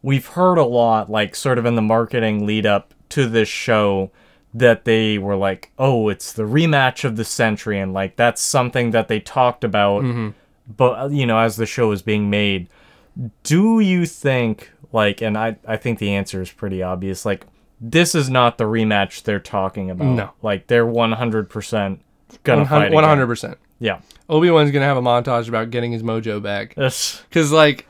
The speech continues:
Speaker 2: you can't just go from this Kenobi, who's scared and can't, he, I don't think he does one swing at Vader. I think he just is, like, blocking everything,
Speaker 1: Defensive,
Speaker 2: and,
Speaker 1: yeah.
Speaker 2: but, like, not well. He's like, "Oh, fuck," and, and gets fucked up. Uh, you can't go from that to, like,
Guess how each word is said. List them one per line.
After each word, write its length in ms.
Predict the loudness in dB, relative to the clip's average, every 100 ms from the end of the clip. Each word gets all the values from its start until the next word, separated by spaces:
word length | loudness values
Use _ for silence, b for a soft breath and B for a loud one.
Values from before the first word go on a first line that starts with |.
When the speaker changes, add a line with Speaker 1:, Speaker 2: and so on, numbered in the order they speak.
| -16
Speaker 2:
you 240 | -8 -8
can't 360 | -6 -4 -4 -6
just 240 | -10 -10 -18 -18 -8
go 300 | -6 -6 -8 -8
from 240 | -6 -4
this 360 | -4 -6 -10 -18 _ _ _ -10
Kenobi, 420 | -6 -6 -6 -8
who's 260 | -8 -8 -10 -18
scared 540 | -16 -6 -4 -2 -4 -6
and 280 | -8 -8 -10
can't, 320 | -8 -6 -6 _
he, 240 | -6 -4 -2
I 120 | 0
don't 160 | 0 0
think 140 | -4
he 140 | -6 -6
does 220 | -4 -6
one 320 | -4 -4 -4 -6
swing 440 | -8 -8 -6 -6
at 260 | -6 -6 -4
Vader. 400 | -6 -6 -12 _ _
I 60 | -18
think 200 | -10 -8
he 100 | -6
just 240 | -6 -8 -8
is, 220 | -10 -6
like, 340 | -6 -6 _ _ _ _ _ _ _ -4
blocking 460 | 0 2 2 2
everything, 340 | 2 2 0 0
Speaker 1:
Defensive, 180 | 0
Speaker 2:
and, 160 | 0 0
Speaker 1:
yeah. 160 | 0 0
Speaker 2:
but, 160 | -2
like, 200 | -2 -2
not 240 | 0 0 2
well. 300 | 0 0 -6
He's 180 | -8 -4
like, 140 | -2 0
"Oh, 80 | -2
fuck," 420 | 0 -4 -4 -10 B B B
and, 300 | -4 -4 -2
and 180 | -4 -2
gets 200 | -4 -2
fucked 280 | -4 0 0
up. 260 | 0 -2 -2
Uh, 200 | 0 0
you 120 | -2
can't 220 | -4 -2
go 100 | -4
from 180 | -4 -2
that 200 | -2 -2
to, 80 | -4
like, 380 | -4 -4 -10